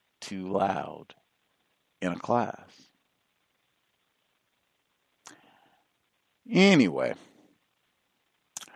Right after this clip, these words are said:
as I said, there are challenges and potential pitfalls to being in a work environment when you are not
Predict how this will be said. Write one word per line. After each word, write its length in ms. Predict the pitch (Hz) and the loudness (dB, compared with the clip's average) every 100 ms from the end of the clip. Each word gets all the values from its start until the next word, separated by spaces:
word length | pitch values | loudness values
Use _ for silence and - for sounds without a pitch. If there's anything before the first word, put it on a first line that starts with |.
| - - - - - _ - | -20 -20 -20 -20 -20 _ 8
as 200 | 135 120 | 10 10
I 100 | 117 | 6
said, 300 | - 120 104 | 6 4 6
there 180 | 101 92 | 4 4
are 160 | 95 | 2
challenges 840 | 92 107 101 101 92 101 104 - - | 2 6 6 6 2 -2 -2 -8 -6
and 180 | 92 90 | -6 -6
potential 340 | - 104 - | -6 -6 -4
pitfalls 560 | 90 107 - 90 87 85 | -2 -2 0 -2 0 -2
to 100 | - | -8
being 280 | 87 85 82 | -4 -2 -2
in 120 | 80 | -4
a 60 | 78 | -4
work 280 | 85 82 | -6 -4
environment 800 | 78 73 78 78 78 76 - - - | -6 -4 -2 -2 -4 -8 -10 -16 -14
when 280 | 80 80 | -10 -8
you 200 | 82 80 | -6 -2
are 140 | 71 73 | -2 -2
not 760 | 80 82 101 113 - _ - | -2 -2 0 -2 -6 _ -18